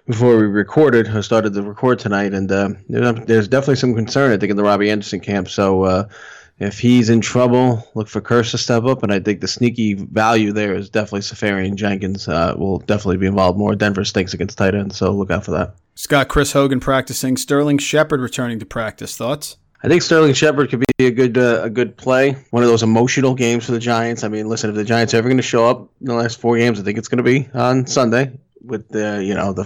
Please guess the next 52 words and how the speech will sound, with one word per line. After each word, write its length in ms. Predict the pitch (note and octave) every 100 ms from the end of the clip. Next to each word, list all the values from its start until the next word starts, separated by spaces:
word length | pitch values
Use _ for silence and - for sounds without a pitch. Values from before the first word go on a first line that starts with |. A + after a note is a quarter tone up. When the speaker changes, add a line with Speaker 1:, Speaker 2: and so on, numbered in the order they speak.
| - -
Speaker 1:
the 80 |
firing 380 | - G2 G#2 A2
of 60 | A2
the 60 |
coach, 320 | - A#2 A2+ F#2+
Eli 220 | F#2+ G2+
Manning 300 | G#2 G#2 G2+
back 220 | G2+ G#2+
at 80 | A2
the 100 | G2+
helm. 480 | A2 A2+ A2 A2 G#2+ - - - - _
See 200 | - F#2+
if 80 | G2
the 60 |
team 240 | F#2+ A#2 G#2+
rallies. 460 | G#2+ A2 A2 G#2
The 80 | A#2+
fans 340 | - F#2+ G#2 A2
will 80 |
be 100 | G#2+
going 260 | A2 A2 G#2+
nuts 220 | G#2+ A2
because 260 | - G#2 G2+
Eli's 380 | G#2+ G#2+ A2 G2
back, 440 | G2+ G#2+ G#2+ -
you 60 | G2+
know, 200 | G2+ G#2
so 200 | - G#2
forth. 280 | A2 G2+
So 220 | A2 G2 G#2 - - - _
if 140 | C3 C3+
the 60 |
Giants 320 | D3 C#3 C#3 B2
were 100 | C#3
to 60 |
show 260 | - C3 C3
up 240 | C#3 - _ -
and 120 | A2+
have 180 | A#2+ A#2
some 100 | A#2
energy, 500 | B2 C#3 C#3+ D#3 C3 _
this 140 | - -
could 100 | B2
be 80 | A#2
the 80 |
spot. 480 | - C3 C3 D3 - _
The 100 | -
Cowboys 480 | - A2+ A2+ A2+ G#2+
are 60 | G2+
clinging 320 | - A#2 G#2+
to 120 | G#2+
life. 480 | A2 C#3 D3 -